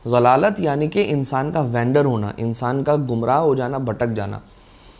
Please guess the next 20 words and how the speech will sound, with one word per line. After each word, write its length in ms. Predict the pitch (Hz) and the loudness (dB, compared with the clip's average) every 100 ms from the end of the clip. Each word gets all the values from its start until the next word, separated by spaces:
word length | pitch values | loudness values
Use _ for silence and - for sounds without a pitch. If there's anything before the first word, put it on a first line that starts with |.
| - - - | -20 -20 0
تو 160 | 170 170 | 2 2
کبھی 480 | 175 165 165 226 | 2 2 4 4
بھی 340 | 196 - 196 247 | 2 0 2 2
بھٹکو 360 | 175 151 135 | 2 0 0
گے 160 | 120 113 | 0 -2
نہیں، 140 | 110 107 | -4 -4
کبھی 280 | 147 170 233 | 2 2 4
کبھی 260 | 185 180 214 | 2 2 2
نہیں 120 | 156 | 0
بھٹکو 320 | 117 - 104 | -2 -4 -6
گے 100 | 107 | -6
تم۔ 120 | - 113 - _ - - - - | -10 -16 -20 _ -20 -20 -20 -10
"ما 280 | 110 117 151 | 0 2 2
ان 220 | 196 220 | 2 0
تمسکتم 640 | 202 196 190 196 185 202 165 | 0 0 0 -4 -6 -4 -2
بہما"، 280 | 120 117 98 | -2 -4 -4
ہاں 240 | 104 104 95 - - - | -4 -4 -6 -18 -20 -16
شرط 500 | - - 165 226 226 | -6 -4 0 0 0
یہ 260 | 196 208 175 | 0 4 4
ہے 160 | 110 | 2